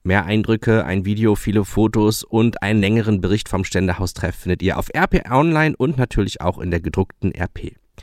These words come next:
Parallel dazu hat es in Berlin den großen Autogipfel gegeben. Bundesregierung und Autobranche wollen den Ausbau des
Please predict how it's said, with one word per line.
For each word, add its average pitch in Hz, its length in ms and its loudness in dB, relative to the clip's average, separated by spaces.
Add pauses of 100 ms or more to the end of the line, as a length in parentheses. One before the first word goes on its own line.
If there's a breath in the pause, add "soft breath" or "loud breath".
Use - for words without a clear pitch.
(400 loud breath)
Parallel 165 320 4
dazu 165 480 2
hat 175 140 0
es 160 100 -4
in 151 140 -2
Berlin 143 280 2
den 143 140 2
großen 123 440 2 (100)
Autogipfel 101 760 0
gegeben. 76 600 -6
Bundesregierung 156 680 2
und 107 180 0
Autobranche 131 720 0
wollen 113 440 0
den 127 160 2
Ausbau 117 540 0
des 110 300 -2